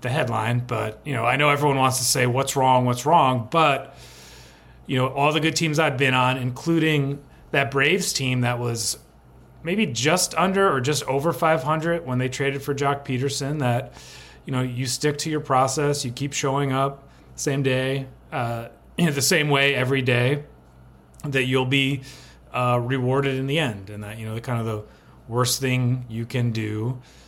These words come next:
is overreact. And that <clears throat> he, he kinda closed with this idea that, you know, the beautiful thing about baseball, you know, about our team is that we have another game tomorrow, and that,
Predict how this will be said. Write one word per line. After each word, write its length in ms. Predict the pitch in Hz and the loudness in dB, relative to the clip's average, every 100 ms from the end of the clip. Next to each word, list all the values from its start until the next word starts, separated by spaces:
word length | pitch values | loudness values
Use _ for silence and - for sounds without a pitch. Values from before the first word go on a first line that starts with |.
| - - - - | -20 -20 -20 -2
is 200 | 165 165 | 0 4
overreact. 920 | 135 113 113 104 104 104 104 - - 120 | 4 2 -2 -4 -4 -6 -6 -8 -12 -10
And 180 | 113 | -8
that 380 | 113 110 110 - - | -6 -6 -8 -12 -20
<clears throat> 160 | - - | -12 -4
he, 320 | 170 127 139 - | -2 -2 -6 -10
he 160 | 143 117 | -8 -6
kinda 320 | 131 120 110 | -2 -2 -4
closed 640 | - 131 120 110 - - - - - - - - - | -4 -2 0 -2 -6 -8 -14 -20 -20 -20 -20 -20 -4
with 140 | 143 139 | 0 2
this 160 | 127 | 4
idea 280 | 160 135 147 | 4 4 4
that, 140 | 139 135 | 4 2
you 80 | |
know, 60 | 127 | 0
the 80 | 113 | -2
beautiful 380 | 107 131 127 123 | -2 -2 -2 -4
thing 180 | 139 | -2
about 200 | 123 123 | 0 0
baseball, 580 | 123 123 - 139 147 147 - | 0 -2 -2 -2 -2 -6 -14
you 120 | 120 | -10
know, 240 | 110 110 113 - - | -8 -8 -10 -14 -20
about 300 | 127 117 117 | -14 -8 -4
our 100 | 117 | -4
team 360 | 113 - 123 139 | -4 -2 -2 -2
is 100 | 117 | -2
that 120 | 120 | 0
we 120 | 117 | 0
have 100 | 123 | 0
another 440 | 117 120 123 120 123 - - | 0 2 2 0 -4 -14 -10
game 580 | 120 123 127 131 135 131 - | -2 0 0 -2 -6 -12 -10
tomorrow, 540 | 117 123 135 98 104 - - - - - - | -2 0 0 -2 -10 -20 -20 -20 -20 -16 -8
and 240 | 113 110 | -6 -2
that, 360 | 113 113 123 | -2 -2 -4